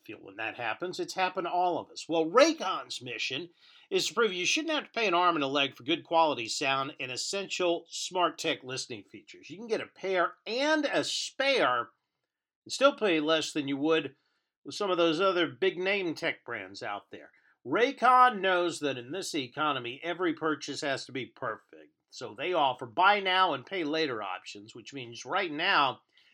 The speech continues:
you can pay as low as eighteen dollars at checkout. They got an easy and free return guarantee. They offer two years of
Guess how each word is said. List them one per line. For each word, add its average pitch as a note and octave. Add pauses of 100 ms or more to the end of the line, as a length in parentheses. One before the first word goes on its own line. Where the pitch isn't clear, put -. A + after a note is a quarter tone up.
(200)
you A#3
can -
pay F3+
as C#3
low D3
as A2+ (180)
eighteen A#3
dollars D3
at A2+
checkout. C#3 (400)
They D3
got C#3+
an C3
easy G#3+
and F3+
free F#3
return G#3
guarantee. G#3
They G3
offer B2
two -
years D#3+
of G#2+